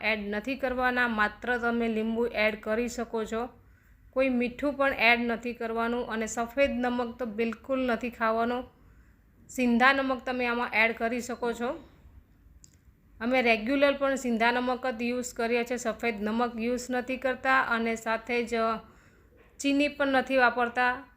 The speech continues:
મોરસ જે આપણા ખાંડ પણ કહેવાય છે ચીની, તેને પણ અમે નથી વાપરતા. ગોળની જ ચા બનાવીએ છીએ અને કોઈ પણ મીઠાઈ બનાવવાની હોય તો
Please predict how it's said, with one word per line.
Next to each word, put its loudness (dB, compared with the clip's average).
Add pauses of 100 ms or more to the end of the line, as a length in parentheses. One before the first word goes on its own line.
(360)
મોરસ 0 (240)
જે 0
આપણા 2 (300)
ખાંડ 4
પણ -2
કહેવાય 0
છે -6
ચીની, -4 (600)
તેને 2
પણ 2
અમે 2
નથી -2
વાપરતા. 0 (320)
ગોળની 2
જ -10
ચા 2
બનાવીએ 0
છીએ -6 (640)
અને 0
કોઈ 0
પણ 0
મીઠાઈ 2
બનાવવાની 0
હોય 0
તો -6